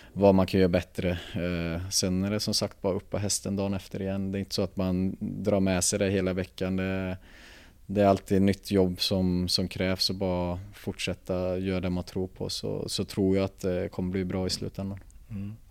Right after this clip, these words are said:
Speaker 2: Har du något mer nu när du är med i en podd? Du är inte med där så ofta. Är det något mer du vill, eh, vill, eh, berätta när du har fansens och, och, eh, lyssnarnas öron?
Speaker 1: Nej, jag hoppas bara att det blir ett, ett fantastiskt år och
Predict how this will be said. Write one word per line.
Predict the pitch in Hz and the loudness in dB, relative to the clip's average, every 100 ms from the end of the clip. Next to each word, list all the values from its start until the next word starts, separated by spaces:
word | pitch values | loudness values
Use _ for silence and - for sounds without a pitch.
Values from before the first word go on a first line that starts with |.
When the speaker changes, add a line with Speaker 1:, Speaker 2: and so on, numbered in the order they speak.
| - - - - - - | -20 -18 -18 -18 -20 4
Speaker 2:
Har | 139 | 8
du | 135 | 12
något | 135 | 12
mer | 160 139 143 | 12 12 12
nu | 165 160 | 12 12
när | 147 | 12
du | 151 | 12
är | 147 | 12
med | 151 | 12
i | |
en | 139 | 12
podd? | 143 165 151 | 12 12 12
Du | 151 156 135 | 10 8 8
är | 139 | 6
inte | 151 | 10
med | 147 | 12
där | 131 | 12
så | 127 | 10
ofta. | 147 - | 6 8
Är | 131 | 6
det | |
något | 135 147 | 6 8
mer | 135 | 8
du | 123 | 10
vill, | 139 139 | 10 10
eh, | 139 131 127 | 10 10 8
vill, | 127 131 123 | 6 6 6
eh, | 127 127 127 | 4 4 4
berätta | 127 135 123 123 | 8 8 8 6
när | 131 | 8
du | 131 | 8
har | 131 127 | 8 6
fansens | - 131 113 123 127 - | 6 6 6 4 4 4
och, | 127 123 | 6 6
och, | 120 123 120 120 | 6 6 6 6
eh, | 120 | 4
lyssnarnas | 123 135 127 127 131 | 4 4 6 8 10
öron? | 135 120 120 - - - - - - - | 10 10 6 -4 -20 -20 -20 -20 -20 4
Speaker 1:
Nej, | 147 160 151 | 12 12 12
jag | 131 | 12
hoppas | 143 - 123 - | 12 10 10 12
bara | 120 | 12
att | 104 | 12
det | 117 | 8
blir | 104 107 | 10 12
ett, | 107 - - - - | 12 10 0 -4 2
ett | 113 104 | 2 2
fantastiskt | - 101 - 98 - 95 - | 4 2 4 2 4 2 4
år | 98 101 95 | 8 8 8
och | 90 90 90 90 87 90 | 8 8 8 8 8 6